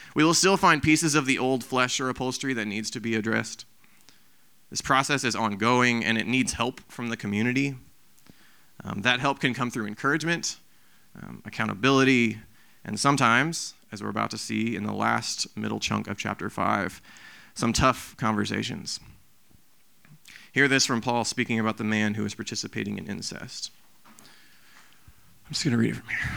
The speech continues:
"When you are assembled in the name of the Lord Jesus, and my spirit is present,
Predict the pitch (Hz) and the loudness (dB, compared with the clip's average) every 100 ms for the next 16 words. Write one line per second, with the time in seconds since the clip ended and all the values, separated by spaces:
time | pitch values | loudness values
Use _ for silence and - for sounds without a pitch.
0 | - - - - - - 135 165 165 - | -8 -10 -12 -16 -16 0 4 8 8 8
1 | 196 185 175 160 156 156 160 156 147 147 | 6 6 6 6 6 6 6 6 6 6
2 | 143 127 143 135 135 127 - 113 110 113 | 4 4 2 4 4 2 0 0 2 0
3 | - 151 143 - - - 135 117 107 | 2 4 6 4 0 2 2 2 -2